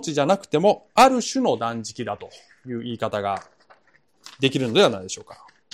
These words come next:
つまり、断食っていうのは、精神鍛錬のための修行じゃないし、立派さを誇るためのものでもない。ところが、パリサイ人たちは、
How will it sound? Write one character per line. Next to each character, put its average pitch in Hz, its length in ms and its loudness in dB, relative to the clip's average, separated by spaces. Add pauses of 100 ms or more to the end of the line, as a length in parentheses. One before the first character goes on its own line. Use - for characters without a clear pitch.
(1160)
つ 311 120 0
ま 269 120 4
り、 147 320 -4 (240)
断 220 220 4
食 349 200 2
っ - 20 0
て 285 180 -4
い 254 60 2
う 240 40 0
の 147 100 -2
は、 110 360 0 (340)
精 277 360 -2
神 277 340 0
鍛 254 300 0
錬 107 280 -2
の 95 120 -12
た 120 140 -12
め 117 120 -4
の 101 160 -8
修 - 260 -4
行 190 260 4
じ 175 80 -6
ゃ 160 60 -2
な 135 200 -2
い 110 80 -10
し、 87 320 -14 (440)
立 135 240 -4
派 262 240 2
さ 262 160 2
を 247 100 6
誇 226 340 -2
る 226 40 0
た 226 140 -4
め 220 140 0
の 202 100 -2
も 202 120 -2
の 214 100 2
で 262 100 2
も 110 160 0
な 98 160 -10
い。 - 160 -20 (600)
と 247 100 0
こ 302 80 0
ろ 277 100 4
が、 165 160 8
パ 180 120 4
リ 180 80 0
サ 202 160 4
イ 160 40 -2
人 123 200 -6
た 101 140 -10
ち 131 120 -12
は、 170 400 2